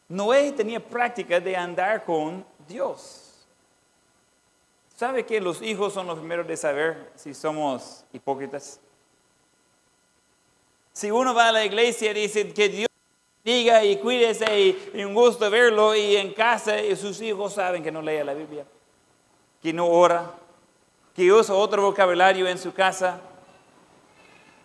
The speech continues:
no tenga esperanza que esos hijos van a seguir a Dios. Van a verlo como algo negativo, porque solo la hace ese de fingir por unas horas por la semana y vive de otra forma.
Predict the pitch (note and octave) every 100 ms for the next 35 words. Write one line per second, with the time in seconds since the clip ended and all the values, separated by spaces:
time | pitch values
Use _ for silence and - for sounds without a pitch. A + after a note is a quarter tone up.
0 | _ _ D#3 G3+ G#3+ A3 G3+ F3+ D#3+ F#3
1 | E3+ D3+ D3+ C#3+ D3+ C#3+ B2 B2 A#2+ A#2
2 | G#2+ G#2+ G2 - _ _ _ _ _ _
3 | _ _ _ _ _ _ _ _ _ _
4 | _ _ _ _ _ _ _ _ _ _
5 | _ _ _ _ _ _ - C#3 D#3+ D#3+
6 | G3 G3 C#3+ C3 D#3+ D#3+ D3 C#3+ F#3+ A#2+
7 | G2+ - _ _ _ _ _ _ _ _
8 | _ _ _ _ _ _ D3 C#3+ D#3+ E3
9 | D#3+ D3+ D#3+ D#3+ D#3 D#3+ D#3+ C#3+ B2+ C3
10 | B2 F#3 F#3+ D#3 E3 D#3+ E3+ D#3+ D3+ C3
11 | D3 D#3 C#3 B2+ - A#2 C#3+ C3+ A#2 A2+
12 | A2+ A2 B2 G2